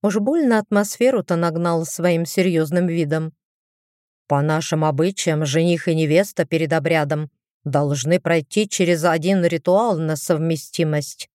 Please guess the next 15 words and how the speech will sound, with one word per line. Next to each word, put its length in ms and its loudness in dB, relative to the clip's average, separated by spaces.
Чуть 240 -4
отодвинув 600 0
край 280 0
платья, 560 -2
Кристобальд 760 -2
погладил 560 0
ногу 320 0
от 180 -2
щиколотки 720 -4
до 140 2
самых 400 -4
пальчиков. 680 -6
Но 200 4
я 200 2
молодец, 720 0